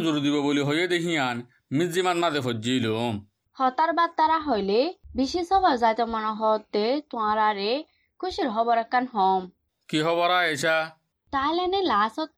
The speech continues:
Speaker 2: এলান কৰিছে দে কভিডৰ ভেকচিন দুবাৰ মাজে দে মানসৰে দেশত কলটো দিব দে দেশ অকলন মাজে বৰ্মা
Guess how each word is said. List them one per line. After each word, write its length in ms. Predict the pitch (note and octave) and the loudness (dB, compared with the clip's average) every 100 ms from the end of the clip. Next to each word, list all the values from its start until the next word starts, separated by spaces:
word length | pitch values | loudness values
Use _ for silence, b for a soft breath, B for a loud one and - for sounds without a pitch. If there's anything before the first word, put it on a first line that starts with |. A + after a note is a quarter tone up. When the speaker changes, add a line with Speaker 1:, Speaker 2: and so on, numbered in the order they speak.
| - | -4
Speaker 2:
এলান 200 | G#3+ G3 G3 | -2 -4 -6
কৰিছে 240 | F#3+ G#3 G3+ | -6 -6 -4
দে 100 | G3 B3 C#4 b b - | -4 -4 -6 b b -4
কভিডৰ 400 | C#4 E4 G4 G4 | -2 0 0 0
ভেকচিন 460 | D4+ G3 - G#3+ A3+ B3+ A3 | 2 0 -2 -2 0 0 0
দুবাৰ 280 | A#3 A3+ A3 | 2 2 2
মাজে 260 | G3+ G3+ C#4 D4+ | -2 0 0 2
দে 80 | D#4+ | 4
মানসৰে 500 | B3+ G3 - G3+ G3 F#3+ - _ A3+ | 4 2 -2 -2 0 -2 -4 _ -4
দেশত 320 | A3+ E4 E4 - | -2 -2 -4 -4
কলটো 300 | D#4+ D4 D#4 C#4 | -4 -2 -4 -4
দিব 140 | C#4+ C#4 C4 | -2 0 0
দে 100 | C#4 A3+ | -2 0
দেশ 140 | G#3 G3 - | -4 -4 -8
অকলন 360 | A#3 A#3+ A3 G#3+ G#3+ | -4 -2 -2 -2 -4
মাজে 300 | G#3 G3+ A#3+ D4+ _ | -4 -4 -4 -6 _
বৰ্মা 300 | A3 A3+ D4 | -4 0 2